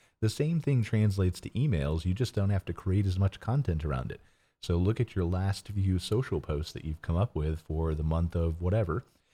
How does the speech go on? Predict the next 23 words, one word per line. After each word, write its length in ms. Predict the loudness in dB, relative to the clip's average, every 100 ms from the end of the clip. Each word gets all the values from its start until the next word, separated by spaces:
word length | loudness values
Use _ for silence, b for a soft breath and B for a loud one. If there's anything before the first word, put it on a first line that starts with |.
| b 0
and 520 | 2 4 4 2 0 _
take 280 | -2 -2 0
the 100 | -4
four 340 | 0 0 2
best 400 | 0 -2 -4 -2
of 120 | -2
those, 420 | -2 -2 0 -2 -4 b b
combine 440 | -4 0 2 4 4
'em, 220 | 4 2
expand 540 | -2 -12 -2 2 2 2
'em, 160 | 0
and 160 | 0 2
put 140 | 2
'em 140 | 4 2
into 220 | 2 0
an 100 | 2
email, 440 | 2 2 0 -2
and 140 | 0 -2
you've 100 | -2
got 180 | -2
your 120 | -4 -4
content 460 | 0 0 0 0
done. 300 | 0 0 -4